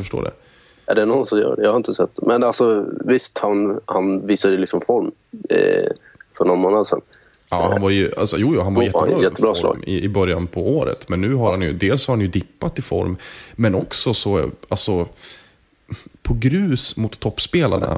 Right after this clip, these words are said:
Speaker 1: har han ju inte samma udd. Inte i
Speaker 2: Nej.
Speaker 1: närheten av samma udd som man har liksom på, på hardcourt. Eh, jo, nej, men det är väl, eh,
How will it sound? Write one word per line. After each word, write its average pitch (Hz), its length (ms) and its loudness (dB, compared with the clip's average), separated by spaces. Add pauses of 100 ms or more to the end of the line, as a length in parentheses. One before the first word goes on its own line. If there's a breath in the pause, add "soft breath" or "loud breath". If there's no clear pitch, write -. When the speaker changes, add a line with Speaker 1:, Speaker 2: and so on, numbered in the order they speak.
(120)
Speaker 1:
har 127 320 0
han 95 160 0
ju 95 80 0
inte 87 180 -2
samma 85 300 0
udd. 131 400 -2 (160)
Inte 107 240 -2
i - 20 2
Speaker 2:
Nej. 117 120 0
Speaker 1:
närheten 135 380 0
av 78 40 -4
samma 71 280 -4
udd - 120 -8
som - 140 -8
man - 140 -4
har 87 180 -2
liksom - 260 -10
på, - 280 -8 (260)
på - 100 -2
hardcourt. - 520 -4 (680 loud breath)
Eh, 107 240 0
jo, 135 240 2
nej, 113 140 0
men 120 80 2
det 120 60 2
är 123 60 2
väl, 120 200 0
eh, 113 200 0